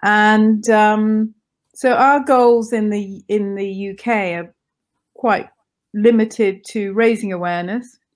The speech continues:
and raising funds to send to Africa. Because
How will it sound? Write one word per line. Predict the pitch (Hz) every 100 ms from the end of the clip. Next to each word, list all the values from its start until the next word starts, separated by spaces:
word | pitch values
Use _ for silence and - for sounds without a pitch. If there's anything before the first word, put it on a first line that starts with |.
| _ _ _ _ _ _ _ _ _ _ - -
and | 208 202 196 190 196 190
raising | 185 208 196 185 170
funds | - 160 156 165
to | -
send | 165 170 165
to | 170
Africa. | 160 - 170 - 156 - _ - - -
Because | 233 262 262